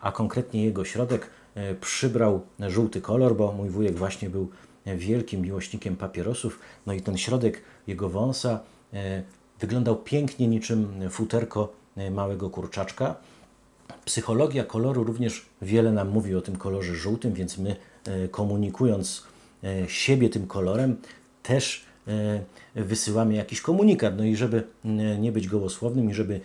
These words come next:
nie zmyślać i nie gadać głupot, no to, e, tutaj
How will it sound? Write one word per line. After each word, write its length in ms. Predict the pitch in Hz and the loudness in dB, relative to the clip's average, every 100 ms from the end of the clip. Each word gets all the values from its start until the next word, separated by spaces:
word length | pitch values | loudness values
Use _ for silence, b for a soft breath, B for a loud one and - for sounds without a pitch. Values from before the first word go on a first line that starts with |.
| - | -4
nie 180 | 104 113 | 2 2
zmyślać 480 | 98 123 - 110 98 | 6 4 4 2 0
i 40 | |
nie 140 | 98 92 | -2 0
gadać 300 | 104 92 85 | 2 0 0
głupot, 360 | 117 139 - | 0 0 0
no 120 | 107 | 0
to, 200 | 107 110 B B B - | 0 0 B B B -4
e, 440 | 107 101 107 98 B B B _ | -2 0 -2 -2 B B B _
tutaj 360 | - 110 104 | -6 0 0